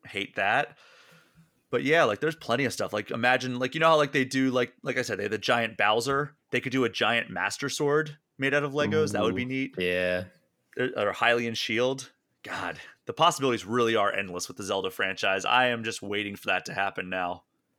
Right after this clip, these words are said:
Speaker 2: It's definitely gonna happen. I mean, they've done Mario and Donkey Kong. Like, Zelda's next in line
Speaker 1: And Animal
Speaker 2: if they
Speaker 1: Crossing,
Speaker 2: continue.
Speaker 1: yeah.
Speaker 2: Oh, I guess, yeah, Animal Crossing.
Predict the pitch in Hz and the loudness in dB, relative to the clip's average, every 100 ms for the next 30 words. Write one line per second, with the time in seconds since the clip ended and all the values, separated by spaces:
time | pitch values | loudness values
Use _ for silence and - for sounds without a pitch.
0 | _ - - 185 143 107 107 107 87 82 | _ -2 4 4 4 0 0 0 0 -2
1 | 82 90 98 104 104 117 110 110 110 - | -4 -4 -4 -4 -4 -2 -2 -4 -6 -12
2 | - 101 104 101 95 101 95 - - - | -6 -2 0 0 -2 -2 -4 -4 -8 -6
3 | 87 92 95 95 - - 104 101 98 95 | -6 -6 -6 -8 -8 -6 0 0 2 0
4 | 92 95 - 104 95 - 90 92 92 92 | 0 -4 -4 -4 -4 -4 -6 -4 -4 -6
5 | 95 - 101 104 98 95 95 98 95 110 | -6 -6 -4 -2 -2 -2 -2 -2 -2 -4
6 | - - - - - - 131 143 147 - | -8 -18 -20 -20 -20 -2 2 4 2 2
7 | 98 90 87 - - - | 0 0 -4 -6 -8 -6